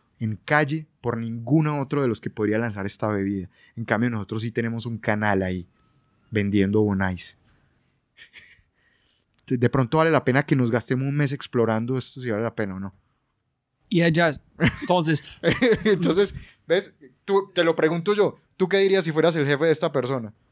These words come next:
Speaker 2: No, yo voy a empezar con, estar conectando los puntos. Es, sí, ¿quién van a confiar en la calle? ¿Un taxista? ¿Un hombre con una corbata o una tiendita? ¿O un hombre que se precie de la calle? No, un hombre que yo he visto todos los días vendiendo como empanadas de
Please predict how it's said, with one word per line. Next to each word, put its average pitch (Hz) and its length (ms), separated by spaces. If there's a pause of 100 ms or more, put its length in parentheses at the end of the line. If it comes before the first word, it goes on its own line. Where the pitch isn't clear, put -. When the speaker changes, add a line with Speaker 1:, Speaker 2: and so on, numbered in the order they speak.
(280)
Speaker 2:
No, 123 200
yo 135 100
voy 147 100
a 147 40
empezar 147 320
con, 156 160
estar 156 260
conectando 160 420
los 131 80
puntos. 151 280
Es, 127 180 (400)
sí, 190 240
¿quién 202 220
van 220 100
a 208 80
confiar 175 720
en 147 160
la 139 140
calle? 139 340
¿Un 135 100
taxista? 135 640
¿Un 151 200
hombre 170 320
con 160 180
una 139 240
corbata 143 720
o 175 40
una 147 220
tiendita? 156 800 (220)
¿O 151 100
un 147 140
hombre 170 320
que 156 140
se 143 120
precie 156 400
de 139 140
la 127 120
calle? 120 460 (200)
No, 135 100
un 131 80
hombre 147 240
que 147 160
yo 143 160
he 143 60
visto 147 220
todos 156 160
los 139 80
días 147 160
vendiendo 147 460
como 151 220
empanadas 143 540
de 143 200